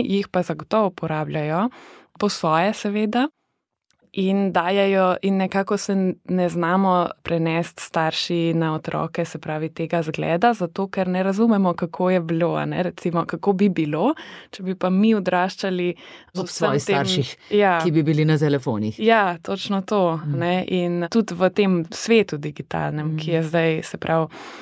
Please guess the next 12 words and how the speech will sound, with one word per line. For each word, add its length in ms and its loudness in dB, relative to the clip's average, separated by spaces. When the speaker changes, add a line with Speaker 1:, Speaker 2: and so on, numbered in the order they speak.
Speaker 1:
popolnoma 540 4
zlit 280 6
z 80 0
resničnostjo, 840 -2
ne, 220 -4
Speaker 2:
Mhm. 380 -2
Speaker 1:
je 420 4
res, 260 0
m, 240 -2
ključen 480 0
del 240 -6
tega. 440 0